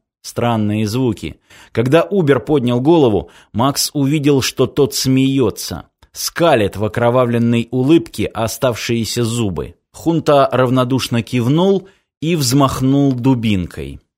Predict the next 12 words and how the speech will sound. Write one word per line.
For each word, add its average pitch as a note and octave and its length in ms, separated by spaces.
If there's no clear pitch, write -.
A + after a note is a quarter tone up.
«Дайте C3+ 640
ему D3+ 260
сказать», C3+ 760
приказал G#2 500
Макс. F2+ 440
Нянечки E3 560
и D3+ 80
санитары D3 680
послушались, B2+ 1120
скорее A#2+ 540
от A2+ 220
неожиданности. G#2+ 1080